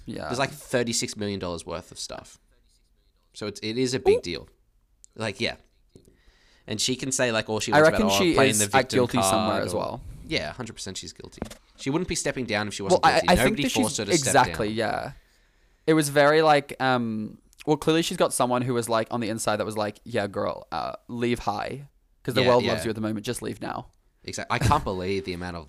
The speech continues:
Speaker 2: love
Speaker 1: Which, honestly,
Speaker 2: the world has for her. I don't really
Speaker 1: Mm.
Speaker 2: get it, but
Speaker 1: It was such
Speaker 2: like
Speaker 1: a three sixty.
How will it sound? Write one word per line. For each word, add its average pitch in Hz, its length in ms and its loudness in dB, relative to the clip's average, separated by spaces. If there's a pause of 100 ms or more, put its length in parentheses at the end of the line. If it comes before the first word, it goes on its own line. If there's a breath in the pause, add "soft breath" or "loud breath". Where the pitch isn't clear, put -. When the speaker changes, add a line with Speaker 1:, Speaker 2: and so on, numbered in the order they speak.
Speaker 2:
love 85 400 -10
Speaker 1:
Which, 147 200 2
honestly, 127 500 2
Speaker 2:
the 107 220 -2
world 95 400 0
has 95 200 -6
for - 140 -16
her. - 100 -10
I 95 40 -8
don't 110 160 -6
really - 160 -6
Speaker 1:
Mm. - 40 -14
Speaker 2:
get 82 140 -10
it, 65 160 -14 (100)
but - 140 -14 (920)
Speaker 1:
It 240 100 4
was 254 140 6
such 269 220 4
Speaker 2:
like - 100 8
Speaker 1:
a 403 60 8
three 175 380 0
sixty. 196 840 0